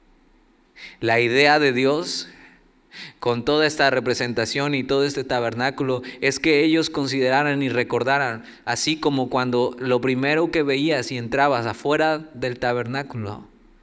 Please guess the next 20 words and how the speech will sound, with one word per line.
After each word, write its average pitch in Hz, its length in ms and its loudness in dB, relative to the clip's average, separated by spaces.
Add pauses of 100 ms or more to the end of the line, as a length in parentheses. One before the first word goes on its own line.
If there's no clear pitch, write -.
(280)
en 104 120 -6
el 104 140 0
atrio, 123 420 -2 (240)
era 123 140 0
un 135 100 0
altar 123 400 2
donde 127 200 0
se 120 100 -4
ofrecía 120 380 -4
un 131 100 -2
sacrificio, 120 720 -4
un 120 160 -8
cordero, 123 680 -2 (1300)
que 123 120 -2
ellos 135 200 2
recordaran 127 680 0
cuando 110 240 -4
vieran 120 340 -2
a 107 80 -2
Jesús. 107 600 -8